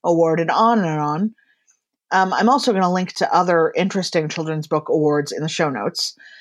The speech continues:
Of course, any award is subjective, and you may well disagree with the list that the committee's come up with,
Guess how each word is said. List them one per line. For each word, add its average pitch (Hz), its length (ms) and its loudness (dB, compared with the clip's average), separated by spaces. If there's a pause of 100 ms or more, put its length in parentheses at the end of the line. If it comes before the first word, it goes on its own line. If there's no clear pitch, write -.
(240)
Of 226 140 -4
course, 302 300 0 (140)
any 220 280 4
award 185 340 2
is 190 120 -4
subjective, 170 760 -2 (480)
and 196 120 2
you 214 120 4
may 220 300 4
well 214 340 4
disagree 196 500 2
with 165 120 -2
the 165 80 0
list 185 260 0
that 151 80 -10
the 156 80 -6
committee's 170 340 0
come 170 140 -2
up 220 160 2
with, - 280 -6